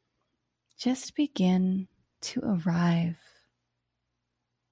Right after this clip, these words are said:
Let your body feel heavy and start to deepen your breath.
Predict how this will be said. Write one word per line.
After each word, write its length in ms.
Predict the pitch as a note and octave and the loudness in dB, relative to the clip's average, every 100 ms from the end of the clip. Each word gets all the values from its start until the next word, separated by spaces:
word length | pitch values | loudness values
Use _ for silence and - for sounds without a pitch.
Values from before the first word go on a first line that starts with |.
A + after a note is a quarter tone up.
| _ _ _ _ _ _ _ _ _ _ _ _ | _ _ _ _ _ _ _ _ _ _ _ _
Let 220 | G#3 G3 | -4 0
your 100 | G#3 | -2
body 460 | F#3 F3+ F3+ F#3 F#3 | 0 0 4 4 4
feel 240 | F3+ G3 | 2 -2
heavy 760 | F3 - - F3+ F3+ F3+ F3+ F#3+ - _ _ _ - - _ _ - | -2 -4 -2 0 0 0 0 -4 -10 _ _ _ -20 -20 _ _ 0
and 240 | F#3 F#3 | 0 0
start 280 | - B3+ B3+ | -2 -4 -2
to 100 | C4+ | -4
deepen 460 | G3+ F3 F3 F#3 | -2 -2 0 0
your 120 | E3+ E3 | 0 -2
breath. 320 | E3+ E3 | -2 -4